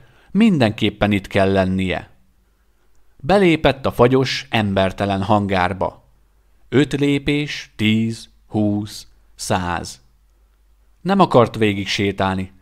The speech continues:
annyi ideje nem volt. Már elég messzire ment ahhoz, hogy az elképesztő stadionméreteket és a boltíves mennyezet magasságát megérezze. Jobb kezének egyik ujjával megérintett egy borítót.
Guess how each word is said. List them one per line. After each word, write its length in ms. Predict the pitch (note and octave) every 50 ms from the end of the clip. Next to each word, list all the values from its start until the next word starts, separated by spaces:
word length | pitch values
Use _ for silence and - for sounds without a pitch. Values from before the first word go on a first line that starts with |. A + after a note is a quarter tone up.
| _ _ -
annyi 280 | - A3 G3+ F3+ E3+
ideje 300 | D3+ C#3 B2 B2 A2+ G#2+
nem 220 | G2+ G2 F#2+ F#2 F2+
volt. 420 | F2+ E2+ E2+ - - - - - _ _ _ _ _ _ _ _ _ _ _ _ _ _ _ _ _ _ _ _ _ _ _
Már 320 | - A2+ C3+ E3+ F#3+ G3+ -
elég 300 | - F#3+ D#3 A2+ G#2+ G#2
messzire 400 | G#2 G#2 G2+ - - - G#2+ G#2
ment 220 | G2 G2 F#2+ F#2+ -
ahhoz, 480 | G#2+ G#2+ A2 B2 C3 C3+ C3 C#3 - - - - -
hogy 140 | - D#3+ F3
az 120 | F#3 F3
elképesztő 640 | E3+ C#3 A2 G#2 - A2 G#2 - A#2+ A#2 - - C#3+
stadionméreteket 1040 | B2+ - - B2 G#2+ G#2 G#2 G#2 G#2 G#2 G#2+ A2 A2 A2+ A2+ - B2 G#2+ A#2+ A2 G#2+
és 120 | G2 -
a 120 | F#2+ F2+
boltíves 580 | F#2 G#2 A#2+ C#3+ C3+ C#3 D3 C3 C3 B2+ A#2 -
mennyezet 440 | C3 A#2+ A#2 A#2 A2 G#2 A#2 A2 -
magasságát 760 | G#2+ G#2+ G#2+ G#2+ G2+ - - - G#2 G#2 F#2+ G#2 G#2 G#2 -
megérezze. 920 | F3 E3+ C3+ G2+ G#2 F#2+ F#2 F#2 F#2 F#2 F2+ F2+ F2+ F#2 F2+ D2+ - - - _ _ _ _ _ _ _ _ _ _ _ _ _ _ -
Jobb 320 | - A2 D#3 F#3+ F#3+ -
kezének 480 | - F3 D#3 C#3+ D#3 D#3+ D#3+ E3 D3+ -
egyik 240 | A2 G#2 F#2+ F#2
ujjával 640 | - A2 A#2+ A#2+ B2 B2 B2 B2 B2 B2+ C3+ C#3 D3+
megérintett 760 | D3+ C3 G2+ G2 G2+ G2+ G2+ A2 A2+ A2+ - B2+ B2 - -
egy 140 | C3+ B2+ A#2+
borítót. 760 | A#2+ G#2+ G2 F#2+ F#2 F2+ - G2 F2+ F2 E2 - - - -